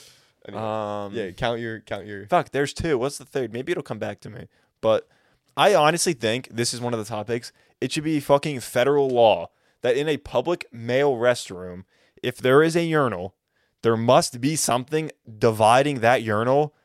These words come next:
Speaker 2: from the ne-, urinal next to it.
Speaker 1: There has to be.
Speaker 2: Like, if I went to Fenway Park, the Red Sox stadium,
Speaker 1: Mm.
Speaker 2: it's like you walk into this room,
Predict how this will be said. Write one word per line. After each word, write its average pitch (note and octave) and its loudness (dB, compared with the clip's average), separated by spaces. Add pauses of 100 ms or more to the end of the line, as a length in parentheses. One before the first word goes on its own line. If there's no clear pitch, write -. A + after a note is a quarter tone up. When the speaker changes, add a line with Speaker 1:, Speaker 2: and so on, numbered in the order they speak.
(720)
Speaker 2:
from C3+ 2
the C3+ 0
ne-, C3+ -4
urinal B2+ 0
next G#2 -4
to F2 -12
it. E2+ -14
Speaker 1:
There B2 -8
has A2+ -6
to - -16
be. - -20
Speaker 2:
Like, D3 4
if D3+ -4 (140)
I C3 4
went F3+ 0
to D3 -6
Fenway C#3 0
Park, B2 -2
the G#2+ 0 (540)
Red A2 0
Sox A#2+ 2
stadium, A#2 -4
Speaker 1:
Mm. C3+ -14 (480)
Speaker 2:
it's C#3+ -2
like C3 -4
you A#2+ 0
walk C3 4
into E3+ -10
this D3 -4
room, G2+ -2